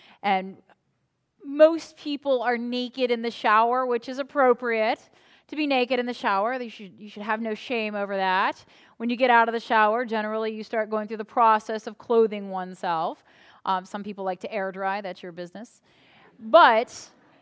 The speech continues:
if you are to move into a place where you are naked and, and,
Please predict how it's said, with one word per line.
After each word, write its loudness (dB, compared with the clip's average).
if 0
you -2
are 6
to -4
move 0
into -6
a -2
place 0
where -8
you -2
are 4
naked 0
and, -2
and, -6